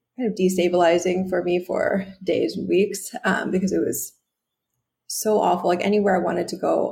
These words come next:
online, there was this fear of, like, "Oh, if I check my email, there might be crap in there." Um, if I wanna go on any of these services, like, there's probably some hate or abuse. And I also use these platforms to get a sort of positive enforcement and, like, support from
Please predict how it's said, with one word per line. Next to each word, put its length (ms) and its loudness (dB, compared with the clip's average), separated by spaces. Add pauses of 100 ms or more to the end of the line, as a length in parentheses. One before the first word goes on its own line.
online, 680 0
there 120 2
was 100 -2
this 120 -6
fear 260 -4
of, 80 -6
like, 120 -2
"Oh, 60 0
if 60 -6
I 80 -4
check 240 -10
my 140 -6
email, 240 0
there 120 -4
might 160 -6
be 80 -10
crap 340 -6
in 140 -6
there." 360 0
Um, 520 -4
if 160 -6
I 80 0
wanna 200 -4
go 220 -2
on 180 -4
any 200 -4
of 80 -4
these 180 -4
services, 420 -6
like, 120 -10
there's 160 -6
probably 720 -4 (340)
some 220 -6
hate 260 0
or 160 2
abuse. 520 -2 (400)
And 480 2 (1300)
I 100 4
also 220 4
use 220 0
these 140 4
platforms 680 0
to 100 -2
get 140 0
a 40 -2
sort 160 -6
of 60 -12
positive 600 0
enforcement 640 -4
and, 100 -4
like, 180 -6
support 520 -2
from 280 -4